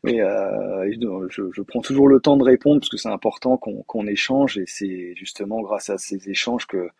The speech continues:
qu'on progresse, qu'on apprend et c'est, c'est, c'est l'avantage aussi que, que l'on a dans, dans cette profession, c'est que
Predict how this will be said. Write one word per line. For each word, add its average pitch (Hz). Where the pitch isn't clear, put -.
qu'on 117
progresse, 110
qu'on 101
apprend 127
et 117
c'est, -
c'est, -
c'est -
l'avantage 107
aussi 110
que, 98
que -
l'on 101
a 117
dans, 95
dans 92
cette -
profession, 104
c'est -
que -